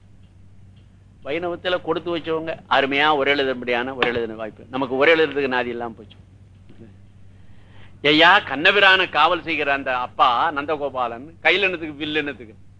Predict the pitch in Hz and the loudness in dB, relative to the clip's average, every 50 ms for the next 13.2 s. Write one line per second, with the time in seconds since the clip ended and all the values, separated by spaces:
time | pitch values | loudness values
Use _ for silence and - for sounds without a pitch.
0 | - - - - - - - - - 147 156 175 190 180 160 151 165 175 196 180 | -20 -20 -20 -20 -20 -20 -12 -4 -2 0 2 2 2 2 2 2 0 0 0 -2
1 | 170 160 160 160 151 151 151 160 151 156 151 151 151 147 135 143 143 147 143 - | 0 0 0 0 -2 -2 -6 -6 -6 -4 -6 -6 -8 -8 -10 -12 -16 -16 0 2
2 | 151 160 156 175 165 165 156 143 143 139 165 175 170 165 151 151 139 135 135 135 | 2 2 4 2 2 2 0 -2 -2 -4 -4 -4 -4 -2 -2 -2 -2 -2 -4 -2
3 | 147 160 156 127 147 135 123 139 165 170 151 147 147 143 143 165 156 151 143 139 | -2 -2 -2 -2 -4 -4 -2 -2 -4 -4 -4 -4 -4 0 0 4 4 4 4 6
4 | 143 147 165 180 196 202 196 160 151 156 147 147 147 147 139 139 156 170 196 202 | 6 6 6 8 6 6 4 2 0 -2 0 2 2 2 4 4 4 4 6 6
5 | 202 196 170 160 160 165 160 - 170 160 165 156 156 151 139 143 127 131 123 117 | 4 4 0 -2 -2 -4 -4 -2 -2 0 0 0 0 0 -2 0 0 0 0 0
6 | - 117 120 143 151 165 170 165 160 - - - - - - - - - - 185 | -2 0 2 4 4 4 4 2 -2 -6 -14 -20 -20 -20 -20 -20 -20 -14 -4 0
7 | 214 226 - 233 208 208 214 220 208 - 165 160 185 196 196 180 180 165 170 165 | 2 2 2 4 4 4 2 2 0 -2 -2 -2 -2 -6 -6 -8 -8 -8 -8 -8
8 | 180 196 190 - - - - - - - - - - - - - - - - - | -10 -10 -14 -18 -20 -20 -20 -20 -20 -20 -20 -20 -20 -20 -20 -20 -20 -20 -16 0
9 | - 165 196 202 185 170 165 190 185 180 160 143 151 147 135 139 131 135 139 151 | 2 4 4 4 2 2 0 0 0 -2 -4 -6 -10 -10 -12 -14 -14 -14 -16 -16
10 | 170 - - 147 156 160 160 147 139 139 127 127 123 131 127 120 110 110 101 107 | -18 -12 -8 -6 -2 -2 -2 -2 -2 -4 -6 -8 -10 -12 -14 -18 -20 -20 -20 -20
11 | - - - - - - - - - - - - - - - - - - - - | -20 -20 -20 -20 -20 -20 -20 -20 -20 -20 -20 -20 -20 -20 -20 -20 -20 -20 -20 -20
12 | - - - - - - - - - - - - 127 131 131 120 120 117 110 104 | -20 -20 -20 -20 -20 -20 -20 -20 -20 -20 -12 -4 -2 -2 -2 0 -2 -4 -4 -6
13 | 107 110 113 - | -10 -14 -18 -20